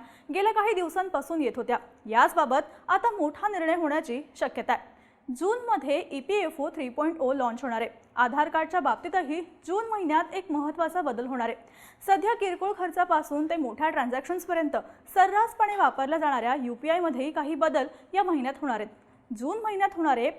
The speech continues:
पाच महत्त्वाचे बदल नेमके कोणते आहेत? ईपीएफओ थ्री पॉइंट ओ नेमकं काय आहे आणि आधार यूपीआय एफडी संदर्भात एक जूनपासून होणारे बदल काय,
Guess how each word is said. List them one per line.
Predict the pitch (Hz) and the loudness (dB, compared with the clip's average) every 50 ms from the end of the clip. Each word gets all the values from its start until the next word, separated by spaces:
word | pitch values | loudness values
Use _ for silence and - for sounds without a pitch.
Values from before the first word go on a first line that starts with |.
| - | 0
पाच | - 247 285 392 403 427 | 2 4 4 2 2 -2
महत्त्वाचे | 427 359 381 381 381 381 359 349 381 | -4 -2 -2 0 0 0 0 0 -2
बदल | 330 349 285 349 349 349 | -4 -2 -2 -2 0 0
नेमके | 339 311 294 294 349 | 0 -2 -2 -2 -4
कोणते | 349 - 339 320 294 285 | -2 -2 0 0 2 2
आहेत? | 285 294 285 - - - - - - - | 2 0 0 -4 -14 -12 -10 -10 -8 -6
ईपीएफओ | 285 277 269 - 440 466 403 - - 294 320 320 | -6 -4 0 0 0 0 0 -2 -2 -4 -4 -4
थ्री | - 294 262 | -4 -6 -4
पॉइंट | 247 - 320 359 403 - - | -2 -2 -2 -2 -2 -2 -4
ओ | 269 240 262 | -2 -2 -2
नेमकं | 311 277 247 247 262 294 427 466 | -2 -2 -2 -2 -2 -2 -2 0
काय | - 440 381 330 | 2 2 2 2
आहे | 285 294 294 - - - _ | 2 0 -2 -6 -18 -8 _
आणि | - 415 466 480 - | -2 -2 -2 2 4
आधार | - 330 320 277 294 330 339 349 349 | 4 4 4 4 0 0 0 0 0
यूपीआय | 294 262 262 233 - 302 285 285 285 294 - | 0 -4 -6 -6 -6 -2 2 4 4 4 4
एफडी | 262 254 214 247 359 | 0 -4 -4 -4 -4
संदर्भात | - 381 311 311 359 359 302 269 240 254 - - - - - | -2 0 0 2 2 2 2 2 2 2 0 -6 -16 -6 -2
एक | 294 359 381 359 285 | -2 -2 -2 -2 -4
जूनपासून | 254 285 339 381 381 392 381 370 381 381 349 | -4 -4 -4 0 2 2 0 0 -2 -6 -4
होणारे | 320 320 311 294 330 | 0 0 2 2 2
बदल | 320 320 294 294 339 339 | 2 0 0 0 -2 0
काय, | 330 339 262 254 | 4 4 4 4